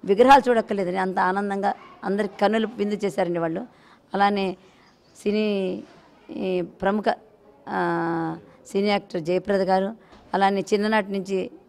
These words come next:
ఏ, నటిస్తున్న రోజారమణి గారు, ప్రం-, భక్త ప్రహ్లాద్ అంటే ఆవిడే కదండి.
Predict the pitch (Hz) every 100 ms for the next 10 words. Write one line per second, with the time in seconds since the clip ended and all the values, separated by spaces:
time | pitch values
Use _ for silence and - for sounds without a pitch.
0 | _ - - 180 175 175 170 165 175 180
1 | 202 - 208 190 185 196 202 190 185 180
2 | 180 185 226 - - - - 196 190 -
3 | 190 - 226 220 214 208 202 190 190 196
4 | 180 175 170